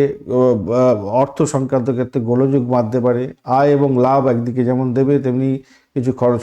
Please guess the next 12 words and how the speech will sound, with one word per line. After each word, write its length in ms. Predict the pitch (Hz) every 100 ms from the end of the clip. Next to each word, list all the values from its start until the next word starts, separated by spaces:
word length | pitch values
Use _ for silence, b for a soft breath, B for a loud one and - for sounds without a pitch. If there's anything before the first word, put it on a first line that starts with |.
| -
খরচা 240 | 123 165
করিয়ে 360 | 160 135 135 127
দিতে 160 | 131
পারে। 240 | 110 104 113
রাহু 380 | 135 170 202
বলছে 420 | 185 180 160 165 147
আপনাকে 440 | 135 135 120 135
অপ্রত্যাশিত 640 | 127 147 165 175 160 156
ঘটনা 400 | 156 123 123 131
ঘটিয়ে 360 | 131 127 139 143
দিতে 160 | 143 147
পারে, 240 | 143 147